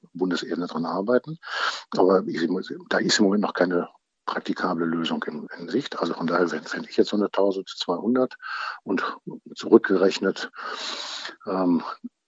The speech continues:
erstmal im pauschalen Ansatz gut. Da wird es sicherlich auch noch, äh, Schwierigkeiten geben. Ja, ist das denn gerecht über alle so selbstständigen Gruppen aus den verschiedenen Bereichen hinweg? Kann ich nicht beurteilen,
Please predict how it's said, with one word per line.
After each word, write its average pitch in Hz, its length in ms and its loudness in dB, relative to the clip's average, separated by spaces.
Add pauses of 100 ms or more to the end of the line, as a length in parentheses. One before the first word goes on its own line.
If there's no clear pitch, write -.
(140)
erstmal 90 480 4 (240)
im - 280 -10
pauschalen - 440 0
Ansatz - 360 -4
gut. - 340 8 (220)
Da 92 120 -4
wird 98 140 2
es 90 80 2
sicherlich 98 360 8
auch 87 120 2
noch, - 300 2
äh, - 140 2
Schwierigkeiten 92 680 8
geben. 95 380 10
Ja, 90 220 2
ist - 160 -6
das - 140 -4
denn 90 180 2
gerecht 95 380 2 (120)
über - 400 2
alle 107 280 8 (260)
so 104 240 6
selbstständigen 104 680 8 (400)
Gruppen 107 340 10
aus 90 140 4
den 90 100 0
verschiedenen 92 540 6
Bereichen 87 380 4
hinweg? 82 360 4 (640)
Kann 107 140 10
ich 95 100 6
nicht 98 200 6
beurteilen, 113 580 8